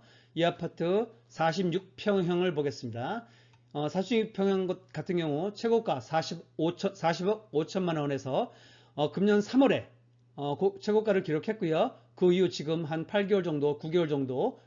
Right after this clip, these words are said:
거래가 없는 상태입니다. 어, 시세를 보시면은 하한가는 삼십삼억 오천, 상한가는 삼십칠억을 지금 나와 있고요.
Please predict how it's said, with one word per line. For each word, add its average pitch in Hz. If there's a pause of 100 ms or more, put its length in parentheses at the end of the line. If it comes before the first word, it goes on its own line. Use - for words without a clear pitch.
거래가 151
없는 151
상태입니다. 147 (920)
어, 147
시세를 233
보시면은 180 (240)
하한가는 202
삼십삼억 196
오천, 143 (220)
상한가는 180 (160)
삼십칠억을 190
지금 135 (140)
나와 151
있고요. 139